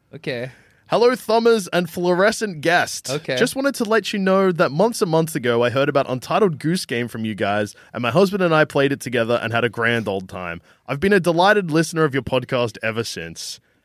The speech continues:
Speaker 2: Uh, I'm not a bigger gamer myself, but I do truly enjoy hearing about them from y'all.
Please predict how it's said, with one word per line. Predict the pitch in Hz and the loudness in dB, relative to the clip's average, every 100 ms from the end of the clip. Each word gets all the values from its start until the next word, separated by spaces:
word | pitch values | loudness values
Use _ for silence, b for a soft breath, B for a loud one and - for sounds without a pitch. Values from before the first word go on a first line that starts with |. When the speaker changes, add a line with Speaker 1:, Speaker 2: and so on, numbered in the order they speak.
| _ _ | _ _
Speaker 2:
Uh, | 104 104 - | -6 -4 -2
I'm | 135 | 2
not | 160 | 2
a | 170 | 2
bigger | - 214 | 0 0
gamer | 208 180 185 | 2 4 4
myself, | 165 151 - 175 208 | 4 0 2 2 2
but | 170 | 0
I | 151 | -2
do | 127 196 247 247 | -2 -2 0 -2
truly | - - 233 262 247 | -6 -4 -2 0 0
enjoy | 226 196 214 | 0 2 0
hearing | 175 226 247 | 0 0 0
about | 185 143 131 | 2 2 2
them | 135 | -2
from | - 160 | -4 -2
y'all. | 165 180 123 | 2 2 0